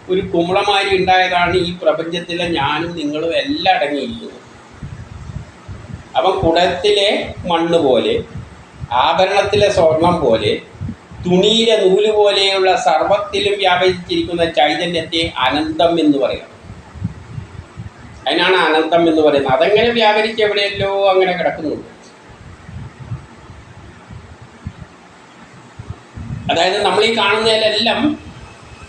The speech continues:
അടിസ്ഥാനമായി തുണിയിലെ നൂല് പോലെ, ആഭരണങ്ങളിലെ സ്വർണം പോലെ, അടിസ്ഥാന വസ്തു പോലെ ഈ പ്രപഞ്ചത്തിൽ നമ്മൾ എന്തെല്ലാം കാണുന്നുണ്ടോ,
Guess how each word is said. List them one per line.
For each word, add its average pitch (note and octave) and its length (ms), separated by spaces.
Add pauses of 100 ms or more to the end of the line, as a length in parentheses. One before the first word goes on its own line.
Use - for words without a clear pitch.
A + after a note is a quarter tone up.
(600)
അടിസ്ഥാനമായി A3 720
തുണിയിലെ A3+ 500
നൂല് G#3+ 320
പോലെ, G3+ 480 (1600)
ആഭരണങ്ങളിലെ G#3 720
സ്വർണം F#3 440
പോലെ, F#3+ 240
അടിസ്ഥാന E3+ 580
വസ്തു F#3+ 400
പോലെ D3+ 360 (1080)
ഈ A#3 240
പ്രപഞ്ചത്തിൽ A3+ 580
നമ്മൾ A3+ 280
എന്തെല്ലാം A#3 720
കാണുന്നുണ്ടോ, A#3 540